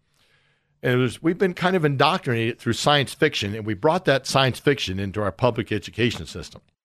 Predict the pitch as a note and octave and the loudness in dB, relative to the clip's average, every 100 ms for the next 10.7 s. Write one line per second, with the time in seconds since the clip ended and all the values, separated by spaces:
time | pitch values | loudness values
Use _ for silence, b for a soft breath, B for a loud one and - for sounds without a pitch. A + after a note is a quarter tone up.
0 | _ _ _ _ _ _ G3 G#3+ F3+ - | _ _ _ _ _ _ 2 2 0 4
1 | D#3+ C#3+ C#3 A#2 A2+ A#2 - - A#2 F#2+ | 4 4 2 2 4 2 0 2 2 2
2 | - - B2+ A#2+ A#2 G#2+ G#2 - A2 A#2 | -2 0 2 4 4 2 0 2 2 4
3 | G#2+ F#2+ F#2 E2 G#2+ G#2 F2 - D#2+ B1 | 2 0 -2 -4 0 2 2 0 -4 -4
4 | - - _ _ B B B B B A#2 | -16 -20 _ _ B B B B B 0
5 | D3+ G#3 - E3 G2+ D2+ D2 _ _ _ | 2 2 4 2 2 -4 -12 _ _ _
6 | _ - F3 F#3 A#2+ E2+ - - G#2 A#2 | _ 0 4 4 2 -4 -8 -2 2 4
7 | F3 E3+ F#3 F#3 F3 E3 E3+ - E3 D#3+ | 4 2 2 2 4 4 4 0 0 0
8 | - C#3 A2+ F#2+ F#2 F#2 - - G#2 G#2+ | 4 4 4 0 -4 -6 -6 2 4 4
9 | G2+ - A#2 D3 E3+ E3 D#3+ C#3+ D3+ C#3+ | 2 -2 2 2 4 4 4 4 0 -2
10 | C3+ - B2+ G#2+ E2+ F2 - | -2 0 2 2 0 -2 -4